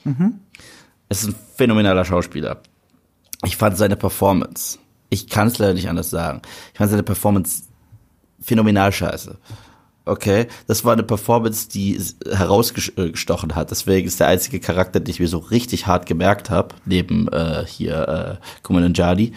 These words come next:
Speaker 2: weil er hat mich erinnert an Eddie Redmayne in Jupiter Ascending.
Speaker 1: Mhm.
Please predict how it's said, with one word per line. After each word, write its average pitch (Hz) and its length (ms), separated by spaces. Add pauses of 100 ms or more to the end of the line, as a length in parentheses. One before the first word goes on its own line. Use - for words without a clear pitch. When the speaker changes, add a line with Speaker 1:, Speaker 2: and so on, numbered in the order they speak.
(540)
Speaker 2:
weil 87 560 (580)
er 92 120
hat - 160
mich 98 140
erinnert 104 360
an 98 120
Eddie 98 260
Redmayne 90 560
in 85 80
Jupiter - 440
Ascending. 82 540 (380)
Speaker 1:
Mhm. 139 300